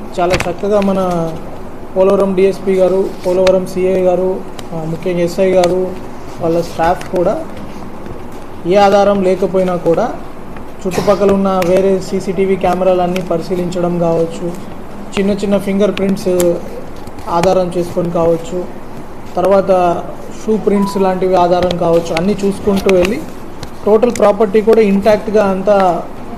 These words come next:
పోయిన మొత్తం ప్రాపర్టీ రికవర్ చేయడం జరిగింది. రెండు వందల నలభై ఏడు గ్రాముల బంగారము, almost ఒక ఇరవై రెండు లక్షలు ఉంటుంది దాని వాల్యూ. వెండి రెండున్నర, టూ పాయింట్ ఫోర్ కేజీస్ వెండి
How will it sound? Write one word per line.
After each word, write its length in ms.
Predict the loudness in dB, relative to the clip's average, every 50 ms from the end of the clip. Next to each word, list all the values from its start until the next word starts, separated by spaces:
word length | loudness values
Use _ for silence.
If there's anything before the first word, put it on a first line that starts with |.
| -2 2
పోయిన 220 | 2 4 4 4
మొత్తం 320 | 2 2 2 2 2 2
ప్రాపర్టీ 440 | 4 4 4 4 4 2 2 2 2
రికవర్ 440 | 2 2 2 4 4 4 4 4 2
చేయడం 260 | 2 4 4 2 4
జరిగింది. 480 | 4 2 2 2 -2 -2 -2 -2 -4 -4 -6 -10 -12 -12 -12 -12 -12 -12 -12 -12 -12 -12 -12 -12 -12 -12 -12 -12 -12 -4 2 2
రెండు 160 | 4 6 6
వందల 280 | 4 6 6 4 4 4
నలభై 300 | 4 4 4 4 4 4
ఏడు 160 | 4 2 2
గ్రాముల 500 | 2 4 4 4 4 4 4 4 2 2
బంగారము, 680 | 2 2 2 2 4 4 4 6 4 4 2 0 0 -4 -6 -6 -6 -8 -8 -8 -12 -8 -2 0 2
almost 340 | 2 2 0 0 0 0
ఒక 80 | 0 2
ఇరవై 260 | 2 4 4 4 4
రెండు 200 | 4 2 2 4
లక్షలు 320 | 2 2 2 0 0 0 0
ఉంటుంది 360 | 0 0 0 0 0 0 0
దాని 200 | 0 0 0 0
వాల్యూ. 340 | 0 0 0 2 0 -2 -2 -4 -8 -10 -10 -8 -10 -10 -10 -10 -10 -10 -10 -10 -8
వెండి 600 | -4 0 2 2 4 4 4 4 4 4 2 2 0 -2 -6 -6 -4 0
రెండున్నర, 840 | 2 2 4 4 4 4 4 4 4 6 6 4 4 4 2 0 -2 -6 0 0
టూ 80 | 0
పాయింట్ 340 | 2 4 4 4 4 2 2
ఫోర్ 180 | 0 0 0 2
కేజీస్ 540 | 2 4 4 4 4 4 0 -2 0 2
వెండి 540 | 2 4 4 4 4 2 2 2 2 0 -2